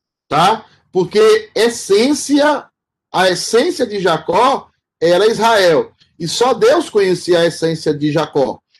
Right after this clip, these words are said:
como só Deus conhece a sua essência. Às vezes você nasce, você tem toda uma percepção de ser uma pessoa difícil, assim, a Camilinha, por exemplo, não sei se ela tá aí, mas a Camilinha devia ser uma criança dificílima, né?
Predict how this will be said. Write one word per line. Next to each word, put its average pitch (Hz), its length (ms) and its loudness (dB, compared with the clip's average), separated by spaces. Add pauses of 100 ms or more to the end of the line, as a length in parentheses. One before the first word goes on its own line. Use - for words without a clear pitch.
(120)
como 233 300 0
só 247 520 0
Deus 220 560 2
conhece 208 520 -2
a 202 40 0
sua 220 220 0
essência. 233 520 -2 (380)
Às 175 140 0
vezes 202 180 4
você 196 260 0
nasce, 175 520 -2
você 190 240 -2
tem 175 260 -4
toda - 140 -6 (140)
uma 185 180 -2
percepção 170 760 -2 (280)
de 151 80 -8
ser 185 180 2
uma 170 160 2
pessoa 165 300 -2
difícil, 165 520 -4
assim, 165 180 -4
a 160 60 -2
Camilinha, 180 580 -2
por 170 120 -2
exemplo, 156 320 -2
não 156 60 -6
sei 170 120 -6
se 165 80 -6
ela 156 140 -2
tá 139 120 -4
aí, 107 180 -2 (300)
mas 156 160 -4
a 175 80 0
Camilinha 185 460 -2
devia 190 260 -2
ser 170 120 -6
uma 180 120 -2
criança 175 380 -4
dificílima, 131 1400 -6 (380)
né? 170 340 -2